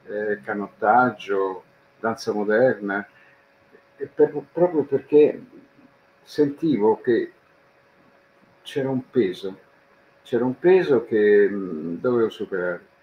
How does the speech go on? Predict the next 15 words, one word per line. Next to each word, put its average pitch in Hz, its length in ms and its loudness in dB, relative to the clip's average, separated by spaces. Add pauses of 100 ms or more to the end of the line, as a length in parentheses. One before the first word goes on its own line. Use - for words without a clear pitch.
(420)
E 123 40 2
in 120 100 -2
questo 156 320 0
momento 185 480 2
qual 127 160 4
è 123 40 4
la 113 120 2
cosa 104 300 -2
migliore? 95 500 -4
In 90 80 -14
questo 113 280 -10
momento 165 520 -6
è 110 260 2 (120)
avere 110 420 -2
informazioni, 98 960 -14